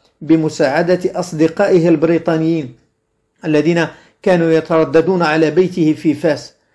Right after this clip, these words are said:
لكنه لجأ إلى حيلة كما جاء في الرواية التي قدمها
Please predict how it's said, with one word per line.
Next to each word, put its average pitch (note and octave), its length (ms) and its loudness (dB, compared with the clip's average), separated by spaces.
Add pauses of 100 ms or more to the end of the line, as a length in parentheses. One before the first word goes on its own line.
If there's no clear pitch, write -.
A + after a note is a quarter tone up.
(260)
لكنه D3 540 -2
لجأ F3+ 460 2 (320)
إلى D#3 240 0
حيلة D#3+ 720 -2
كما C#3+ 260 -2
جاء F#3 280 0
في F#3 140 -2
الرواية F3 420 2
التي F3+ 280 -2
قدمها E3 680 -4